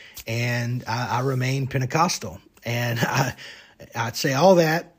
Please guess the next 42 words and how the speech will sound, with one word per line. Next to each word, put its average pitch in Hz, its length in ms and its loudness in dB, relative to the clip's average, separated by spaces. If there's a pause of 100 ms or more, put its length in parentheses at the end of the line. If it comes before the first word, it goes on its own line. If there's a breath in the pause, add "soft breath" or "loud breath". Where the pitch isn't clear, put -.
even 156 300 2
though 156 140 6
I 143 100 6
realize 143 540 6
that 131 120 -2
the 117 80 -4
gatekeepers 135 1000 0
of 113 280 -8
the 107 60 -10
church, 151 720 0 (520 loud breath)
uh, 113 160 -8
or 127 180 -2
of 117 100 -4
any 175 240 6
religious 135 500 2
institution 123 760 -2
would 117 180 -6
find 131 260 0
reason 123 380 0
to 123 100 -4
gaslight 127 600 0
me 117 200 -2
on 113 140 -4
all 120 200 -4
three 127 280 -2
of 107 100 -4
those 110 180 -4
statements, 87 580 -8 (420 loud breath)
um, 95 440 -12 (420)
because 110 420 -6
they, 113 340 -2
uh, 101 220 -4
they 117 160 -6
would 113 140 -6
say, 104 160 -8
"You 156 180 0
are 143 100 2
not 143 180 0
a 127 60 -2
Christian," 113 560 -6 (440 soft breath)
based 113 280 -8
on 110 300 -6